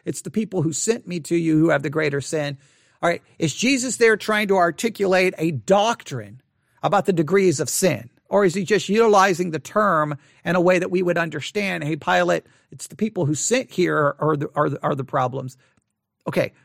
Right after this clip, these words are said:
you could argue, you could argue that, but let's play along. Okay,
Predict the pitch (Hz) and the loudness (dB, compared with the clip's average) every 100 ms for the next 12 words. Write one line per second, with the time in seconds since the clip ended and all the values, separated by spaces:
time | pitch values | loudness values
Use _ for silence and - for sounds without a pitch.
0 | _ _ _ 170 277 269 247 226 156 156 | _ _ _ 2 4 6 4 4 0 -4
1 | 151 - 202 226 202 175 131 123 - 220 | -6 -6 -4 0 0 0 -2 -4 -4 0
2 | 269 285 - - 247 240 180 180 - - | 2 0 -4 -2 0 2 2 2 0 -8
3 | _ _ _ - 254 - 185 | _ _ _ 0 2 4 4